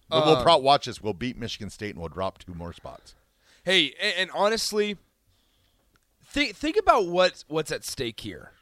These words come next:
Speaker 2: for, for just, just a moment. Nebraska has an opportunity to finish the season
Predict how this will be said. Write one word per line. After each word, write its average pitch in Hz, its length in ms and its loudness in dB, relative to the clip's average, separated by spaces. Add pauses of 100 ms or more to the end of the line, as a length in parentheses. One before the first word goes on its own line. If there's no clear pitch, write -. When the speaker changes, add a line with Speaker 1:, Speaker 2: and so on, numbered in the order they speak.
(400)
Speaker 2:
for, 123 400 -8
for - 240 -20
just, 123 340 -12
just 123 200 -12
a 120 60 -6
moment. 82 320 -12 (1300)
Nebraska 214 640 2
has 226 200 0
an 175 60 -4
opportunity 135 720 -2
to - 180 -10
finish 175 520 -4
the 156 100 -10
season 113 760 -10